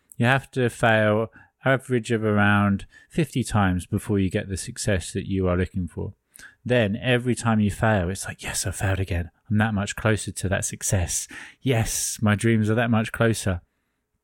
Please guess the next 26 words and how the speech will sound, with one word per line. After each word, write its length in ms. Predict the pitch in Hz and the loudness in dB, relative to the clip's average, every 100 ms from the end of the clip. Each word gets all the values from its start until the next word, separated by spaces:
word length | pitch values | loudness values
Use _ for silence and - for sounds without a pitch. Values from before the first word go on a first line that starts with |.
| _ _ _ _ | _ _ _ _
And 100 | 120 | 2
it 60 | 113 | 2
is 160 | 104 | 0
true. 300 | - 127 90 - _ _ - - _ _ _ _ | 0 0 0 -4 _ _ -20 -20 _ _ _ _
If 160 | 120 117 | -2 2
you 140 | 135 | 2
are 80 | 127 | 4
going 360 | 120 117 120 | 4 4 4
through 560 | 120 - 107 98 87 113 - _ _ _ _ | 0 -4 0 0 0 -4 -10 _ _ _ _
a 60 | 107 | -6
time 440 | - 113 101 92 | -2 0 2 2
that 140 | 92 - | 0 0
is 560 | 101 98 92 - - - | 2 2 0 -6 -10 -10
quite 320 | - 98 113 _ | -2 -2 -2 _
difficult, 600 | 107 - 110 - 92 101 | -2 -2 -6 -6 -8 -8
quite 380 | - 98 92 - | -6 -4 -4 -4
testing, 680 | - 104 - - 104 98 95 | -2 0 -2 -6 -2 -2 -2
quite 400 | - 98 - - | -2 -4 -4 -10
challenging 600 | - 113 107 104 107 104 | -4 0 0 0 2 0
at 120 | 113 | 0
present, 380 | - 110 117 123 _ _ _ _ _ _ _ _ - | -2 0 -2 -6 _ _ _ _ _ _ _ _ -2
which 440 | 104 - - - | -2 -2 -8 -6
globally 640 | 110 107 110 101 101 98 101 | 0 2 2 0 0 0 0
is 180 | 98 | -2
taking 460 | - 104 98 92 90 | 0 -2 -2 -2 -4
place, 520 | - 101 104 - - | 0 0 0 -6 -16